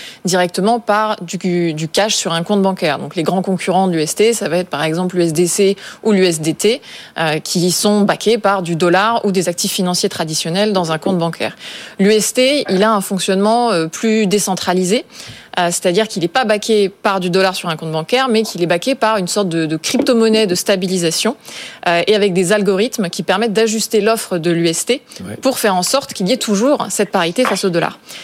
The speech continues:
Speaker 1: Et donc jusqu'ici, la crypto-monnaie de stabilisation, c'était le Luna, comme vous l'avez dit. Euh, mais évidemment, ça, euh, crée une forte dépendance au Luna, ça peut créer des variations de cours, on l'avait, on l'avait vu l'année dernière.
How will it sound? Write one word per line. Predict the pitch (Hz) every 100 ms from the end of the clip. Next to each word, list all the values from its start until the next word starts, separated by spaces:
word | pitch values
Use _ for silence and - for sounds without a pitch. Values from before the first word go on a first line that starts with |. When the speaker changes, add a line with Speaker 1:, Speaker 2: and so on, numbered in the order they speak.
| -
Speaker 1:
Et | -
donc | 185 196
jusqu'ici, | 269 - 233 - 294
la | 220
crypto-monnaie | - 214 226 208 208
de | 202
stabilisation, | - 160 170 160 165 160 233 294
c'était | - - 165 233 269 277
le | 156 165 180
Luna, | 160 180 277 277
comme | 175 165
vous | 160
l'avez | 160 165
dit. | 175 302 - - - - -
Euh, | 185 165 160 156 -
mais | 202 254 196
évidemment, | 180 180 226 262
ça, | - 214 208
euh, | 165
crée | 160 202
une | 196
forte | 165 240 -
dépendance | 180 190 202 208 208 196
au | 160
Luna, | 160 180 233
ça | 262 196
peut | 208
créer | - 208
des | 180
variations | 165 170 170 - 175
de |
cours, | 170 220 220
on | 170
l'avait, | 151 165 180
on | 165
l'avait | 160 175
vu | 196
l'année | 196 156
dernière. | 151 156 175 247